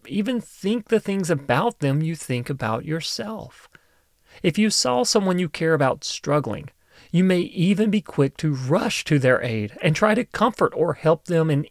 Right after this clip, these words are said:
any way that you possibly could. Why aren't we doing these things for ourselves?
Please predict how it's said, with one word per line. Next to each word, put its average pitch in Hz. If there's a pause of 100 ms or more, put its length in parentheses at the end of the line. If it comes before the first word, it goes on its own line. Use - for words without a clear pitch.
any 262
way 131 (180)
that -
you 226
possibly 131
could. 220 (760)
Why 208
aren't 226
we 208
doing 208
these 185
things 160
for -
ourselves? 131